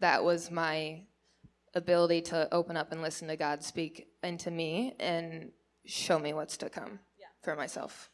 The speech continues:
Speaker 2: When it was like that, like Samuel, he didn't recognize maybe at first. And it took Eli saying, like, "Say, speak, Lord, your servant's listening." And I think that's what you've experienced, and that's what I've said to both of you.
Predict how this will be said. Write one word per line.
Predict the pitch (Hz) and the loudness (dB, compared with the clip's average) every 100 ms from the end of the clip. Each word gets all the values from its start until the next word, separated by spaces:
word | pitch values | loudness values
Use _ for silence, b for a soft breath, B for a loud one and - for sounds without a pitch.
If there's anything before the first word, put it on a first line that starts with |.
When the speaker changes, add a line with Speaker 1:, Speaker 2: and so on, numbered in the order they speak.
| - | -6
Speaker 2:
When | 254 | -4
it | 254 | 0
was | 247 254 | 0 2
like | 254 247 | 0 4
that, | 233 202 - - | 4 4 0 -8
like | 240 220 | -2 -2
Samuel, | - 262 254 196 180 - _ _ _ | 0 0 0 0 -4 -6 _ _ _
he | 214 | -6
didn't | 233 226 | 0 4
recognize | 220 233 220 208 196 | 4 4 0 -2 -2
maybe | 208 190 | -4 -2
at | 175 - | -2 -2
first. | 196 170 - - - _ _ _ _ _ - | -6 -4 -6 -8 -12 _ _ _ _ _ -10
And | 208 | -6
it | 208 | -2
took | 220 214 - | 0 -2 -2
Eli | 226 208 190 | 0 2 2
saying, | 190 196 185 | 0 -6 -6
like, | 185 175 _ _ _ | -8 -10 _ _ _
"Say, | - - 190 | -8 -2 -2
speak, | 180 - 190 - | -2 -6 -8 -6
Lord, | 180 175 196 _ _ | -6 -6 -10 _ _
your | - 190 | -10 -6
servant's | 185 190 170 180 | -4 -4 -6 -8
listening." | 175 - 175 | -10 -10 -8
And | 180 | -4
I | 190 | -4
think | 214 | -2
that's | 202 196 - b b | -2 -2 -4 b b
what | 202 214 | -2 -2
you've | 214 220 | -2 0
experienced, | 226 233 226 226 214 | 0 0 -4 -2 -4
and | 214 | -4
that's | 202 208 | -4 -2
what | |
I've | 208 202 | -2 -2
said | 220 | -4
to | 196 | -2
both | 196 202 | -2 -2
of | 190 | -6
you. | 175 | -6